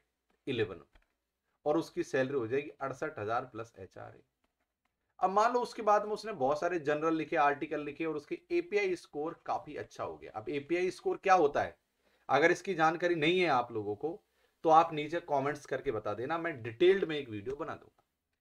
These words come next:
वैसे मैं आपको बता दूं, एपीआई स्कोर का मतलब होता है कि जब आप, अ, एकेडमिक में, अ, आपकी परसेंटेज अच्छी हो या फिर आपने डिग्रियां ज्यादा कर रहे हैं, जैसे किसी ने पीएचडी कर रखा है तो सीधे सीधे तीस अंक एपीआई में जुड़ जाते हैं।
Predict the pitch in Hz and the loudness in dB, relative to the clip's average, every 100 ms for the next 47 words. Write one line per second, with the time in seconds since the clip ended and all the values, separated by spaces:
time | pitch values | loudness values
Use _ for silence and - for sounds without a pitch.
0 | _ 120 131 170 156 147 143 139 135 139 | _ 0 2 2 2 2 0 -4 -4 -4
1 | 185 170 147 147 147 135 - 131 - 117 | -6 -6 -8 -6 -6 -6 -8 -12 -10 -14
2 | 110 120 107 - 117 151 170 165 165 170 | -12 -10 -10 -6 -6 -6 -4 0 0 0
3 | - _ _ _ - 127 131 139 139 - | -4 _ _ _ -6 0 2 2 0 -2
4 | 147 - 208 196 185 165 165 180 - _ | -4 4 6 6 0 -6 -8 -8 -10 _
5 | _ - 131 135 - 147 151 - 170 170 | _ -4 -2 -2 0 0 0 -2 -6 -4
6 | 127 - 135 151 147 139 - 143 135 _ | -6 -6 -6 -6 -6 -8 -8 -12 -12 _
7 | _ _ _ _ _ _ 117 175 160 147 | _ _ _ _ _ _ 0 2 4 4
8 | 147 151 151 143 _ _ 101 123 117 147 | 4 0 -8 -10 _ _ -6 -2 0 0
9 | 156 147 143 139 139 143 143 - 143 156 | 2 2 0 -4 -4 -4 -4 -8 -12 -10
10 | 151 147 135 131 107 95 - 87 82 _ | -4 -4 -2 -4 -6 -8 -10 -14 -14 _
11 | _ - 107 - 170 170 202 170 156 170 | _ -12 -12 -6 -4 2 2 2 -4 -6
12 | - 208 214 - 156 143 147 135 135 127 | -8 -8 -8 -6 -8 -8 -8 -6 -4 -6
13 | 120 113 110 107 113 110 | -6 -8 -8 -10 -12 -16